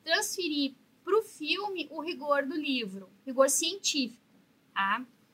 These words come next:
Eles construíram mais de três mil mapas conceituais e mais de oitocentos espelhos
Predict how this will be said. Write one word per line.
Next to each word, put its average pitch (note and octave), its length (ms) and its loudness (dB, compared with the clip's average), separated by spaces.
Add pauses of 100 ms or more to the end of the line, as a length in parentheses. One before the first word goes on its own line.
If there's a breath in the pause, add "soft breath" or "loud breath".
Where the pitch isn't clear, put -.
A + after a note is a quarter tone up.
(480)
Eles E4+ 220 2
construíram E4 680 -4
mais D#4+ 340 4
de G4 100 0
três D#4 460 -2
mil E4+ 360 -4
mapas C#4+ 420 4
conceituais C4 920 0
e D#4 40 0
mais D4+ 320 2
de D#4+ 240 -6
oitocentos D4 600 -4
espelhos C#4+ 1000 2